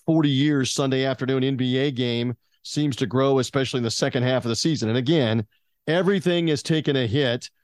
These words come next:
The N B A's audience is even taking a hit. Still, though, three and a half million people watching LeBron and the Lakers come back from twenty plus down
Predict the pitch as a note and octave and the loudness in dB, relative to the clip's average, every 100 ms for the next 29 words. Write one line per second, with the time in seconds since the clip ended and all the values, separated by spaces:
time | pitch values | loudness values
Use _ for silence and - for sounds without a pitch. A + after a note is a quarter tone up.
0 | _ C3+ B2+ D3 C#3 C#3 D#3 F3+ C3 D#3 | _ -6 0 2 4 4 4 4 2 2
1 | D3+ A2+ C3+ C3 C#3+ C3 A#2+ B2 B2+ - | 2 0 -2 -2 0 2 2 2 0 0
2 | E3+ D3+ C3 - A#2+ D3 G#3 A3+ D#3+ E3+ | 2 4 2 0 -2 0 0 0 0 -2
3 | F3 D3 D#3 E3+ D3+ C3 D#3 E3 D3 C3 | -2 -2 0 0 0 -2 -2 -2 -2 0
4 | C3 D3+ - C3+ B2 A2+ A2 C3 C#3+ C3 | 0 0 -2 0 0 0 0 2 2 2
5 | A#2 C#3 C#3 A#2 - D3+ D3+ C3+ C#3+ - | 2 0 0 -4 -2 0 4 4 2 -2
6 | A2+ - C#3+ D3+ - C#3 B2+ G#2 B2+ B2+ | -8 0 2 2 4 2 4 2 2 4
7 | A#2 | 2